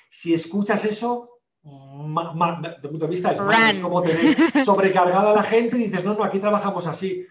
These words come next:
Speaker 1: Entonces, ¿qué es lo que va a pasar? Que cuando llegue el, el punto de entrega o puntos críticos de, del trabajo, que a veces llega, que hay una sobrecarga, si tú ya estás sobrecargado habitualmente,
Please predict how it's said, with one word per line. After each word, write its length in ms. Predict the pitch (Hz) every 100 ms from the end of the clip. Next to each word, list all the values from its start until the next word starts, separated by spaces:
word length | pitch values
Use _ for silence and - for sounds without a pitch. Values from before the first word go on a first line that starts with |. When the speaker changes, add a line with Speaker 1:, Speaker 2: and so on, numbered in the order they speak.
| _
Speaker 1:
Entonces, 340 | 190 180 - - _ _
¿qué 100 | -
es 80 | 185
lo 100 | 202
que 80 | 208
va 120 | 202
a 80 | -
pasar? 520 | 180 170 202 208 - _
Que 160 | 170 160
cuando 300 | 156 156 147
llegue 380 | 165 185 208
el, 180 | 202 196
el 160 | 180 165
punto 240 | 196 202
de 80 | 185
entrega 360 | 180 214 233 -
o 240 | 160 - _ _
puntos 360 | 180 196 196
críticos 440 | - 196 190 185 180
de, 260 | 180 175
del 260 | 170 160 147
trabajo, 340 | 156 175 190
que 80 | 160
a 40 | -
veces 240 | 165 175
llega, 200 | 185 180
que 80 | 147
hay 60 |
una 100 | 147
sobrecarga, 580 | 156 160 151 185 190 151 - - _
si 200 | - 165
tú 80 |
ya 120 | 175 202
estás 180 | 208
sobrecargado 600 | - 196 180 180 165 202
habitualmente, 920 | 160 139 135 165 170 190 208 220 220